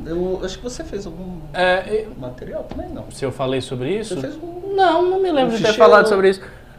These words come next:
Speaker 2: Ah, sim, sim, sim, fiz
Speaker 1: Muito
Speaker 2: o
Speaker 1: bom.
Speaker 2: ficheiro. É porque <laughs> eu faço ficheiro pro M B L, às vezes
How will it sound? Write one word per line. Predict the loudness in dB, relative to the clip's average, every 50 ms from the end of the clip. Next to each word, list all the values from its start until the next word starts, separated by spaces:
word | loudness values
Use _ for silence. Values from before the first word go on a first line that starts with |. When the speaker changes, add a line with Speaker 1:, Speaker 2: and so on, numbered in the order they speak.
| -20 -6 4 8
Speaker 2:
Ah, | 10 12 12 12 10 10 8 6
sim, | 4 0 -4 -4 -4 -4
sim, | -6 -6 -4 -4 -4
sim, | -6 -6 -6 -6 -6
fiz | -6 -6 -6 -6
Speaker 1:
Muito | -6 -6 -6 -4
Speaker 2:
o |
Speaker 1:
bom. | -2
Speaker 2:
ficheiro. | 0 2 2 4 4 4 2 2 2
É | 0
porque | -4 -4 -2 4 4 4 4 4 0 -4 -6 -12 -14 -14 -16
<laughs> | -16 -18 -18 -14 -6 -2
eu | 0 2
faço | 4 4 4 4 2
ficheiro | -2 0 2 2 0
pro | 2 0 -2
M | 2 6
B | 6
L, | 6 8
às | 6 4 4
vezes | 2 0 0 -2